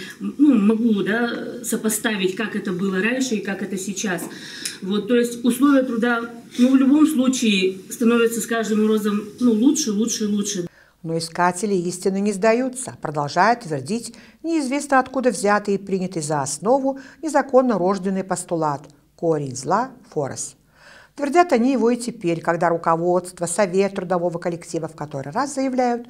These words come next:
Speaker 2: что готовы к диалогу, к встречам и обсуждениям в любом формате.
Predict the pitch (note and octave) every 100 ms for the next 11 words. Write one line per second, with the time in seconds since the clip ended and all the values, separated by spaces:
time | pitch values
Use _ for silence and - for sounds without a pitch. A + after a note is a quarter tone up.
0 | - - - D4+ E4+ E4+ - D4 C#4+ C#4
1 | B3+ F3+ F3+ F3+ G3+ - - C#4+ C4+ B3+
2 | B3+ A#3 - - F3 C4 - F4 A3 D#3+
3 | F3 G3 A#3 A#3 A#3+ B3+ G3 D#3+ D#3 G3
4 | D#3 D3+ D3 -